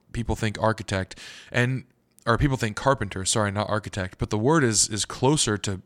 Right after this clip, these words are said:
to builder. And what he would have, it's, it's a tekton, and he would have not just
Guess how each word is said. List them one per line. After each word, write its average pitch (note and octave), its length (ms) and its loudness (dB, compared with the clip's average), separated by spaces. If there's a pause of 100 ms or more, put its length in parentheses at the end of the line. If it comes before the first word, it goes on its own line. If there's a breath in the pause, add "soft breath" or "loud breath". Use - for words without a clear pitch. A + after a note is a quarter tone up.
to G#2+ 100 -4
builder. G2 480 -2 (400 loud breath)
And B2 140 0
what C3+ 140 4
he C3+ 120 0
would C#3+ 200 2
have, B2 200 2
it's, - 220 0
it's - 260 0
a G2+ 240 -6 (220)
tekton, G2+ 680 -2
and G#2 160 -2
he A#2 140 2
would D3 160 4
have B2 280 4 (400 loud breath)
not B2 420 2
just A#2+ 680 0